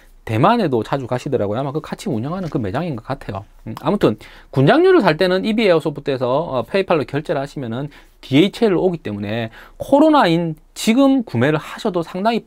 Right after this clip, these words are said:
빠르게 옵니다. 어, 이엠에스 항공 우편과는 별개로 페덱스라든지 디에이치엘은 자체 비행기로 배송이 되기 때문에 코로나와 상관없이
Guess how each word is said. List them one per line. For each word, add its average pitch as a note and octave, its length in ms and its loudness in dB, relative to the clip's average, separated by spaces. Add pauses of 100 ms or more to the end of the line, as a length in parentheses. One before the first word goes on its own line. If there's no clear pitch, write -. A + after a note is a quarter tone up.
빠르게 G3+ 320 0
옵니다. G#2+ 400 -4 (260)
어, G#2+ 300 -12 (100)
이엠에스 G#3+ 640 2 (520)
항공 A3+ 520 2
우편과는 C#3+ 800 -2
별개로 C#3 440 2
페덱스라든지 C#3 960 -4
디에이치엘은 D3+ 640 -2 (300)
자체 F#3 420 0
비행기로 D3 460 -2
배송이 C#3+ 340 -6
되기 D#3 240 -4
때문에 G2+ 400 -8
코로나와 D#3 480 -4
상관없이 D3+ 600 -8